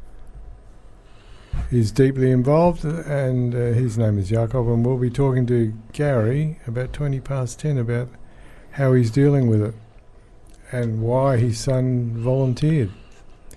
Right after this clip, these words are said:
In the meantime, we'll try to do a normal program.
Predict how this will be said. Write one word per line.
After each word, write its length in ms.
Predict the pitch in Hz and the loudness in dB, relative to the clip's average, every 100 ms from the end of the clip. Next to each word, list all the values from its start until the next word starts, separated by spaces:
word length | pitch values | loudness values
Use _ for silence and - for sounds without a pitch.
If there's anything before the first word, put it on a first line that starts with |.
| - - - - - - | -20 -20 -20 -20 -20 0
In 160 | 214 190 | 4 6
the 100 | 151 | 4
meantime, 800 | 165 202 196 127 107 131 180 185 - - - - - - - - - - - 170 | 4 2 2 0 2 0 0 -4 -10 -16 -14 -10 -10 -10 -14 -18 -18 -20 -14 -4
we'll 280 | 156 143 117 | 0 0 0
try 300 | 165 160 143 | 2 4 4
to 140 | 123 | 2
do 560 | 123 127 127 123 123 143 | 4 4 6 4 2 0
a 120 | 120 | 4
normal 440 | 113 131 135 131 120 | 6 6 4 2 0
program. 720 | - 156 170 165 131 98 95 | 2 2 2 0 -2 -2 -4